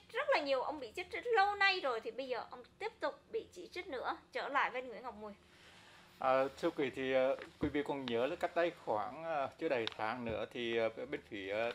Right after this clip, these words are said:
Speaker 2: Trung Cộng á, luật quốc hội Trung Cộng cũng, ờ, là thông qua một cái đạo luật là an ninh quốc gia, là áp đặt cho Hồng Kông, tức là,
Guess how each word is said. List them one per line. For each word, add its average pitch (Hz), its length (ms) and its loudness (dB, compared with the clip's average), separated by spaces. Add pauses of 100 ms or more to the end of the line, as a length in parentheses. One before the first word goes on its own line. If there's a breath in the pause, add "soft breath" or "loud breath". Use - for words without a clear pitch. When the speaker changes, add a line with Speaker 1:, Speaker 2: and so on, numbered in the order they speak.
Speaker 2:
Trung 165 200 -2
Cộng 110 260 0
á, 180 120 -2
luật 143 200 -4
quốc 165 140 -8
hội 110 100 -8
Trung 135 160 -8
Cộng 98 180 -8 (120)
cũng, 143 120 -8
ờ, 135 140 -4 (540 loud breath)
là 120 100 2
thông 175 320 -2
qua 165 160 4
một 123 180 -6
cái 117 120 -6
đạo 104 240 -2
luật 104 180 -4
là 117 60 0
an 131 280 -6
ninh 135 160 -10 (100)
quốc - 360 -14 (100)
gia, 139 360 6 (440 loud breath)
là 104 180 0
áp 98 240 -4
đặt - 160 -12
cho 120 140 -6
Hồng 110 200 -8
Kông, 131 300 2
tức 143 120 -4
là, 120 120 -2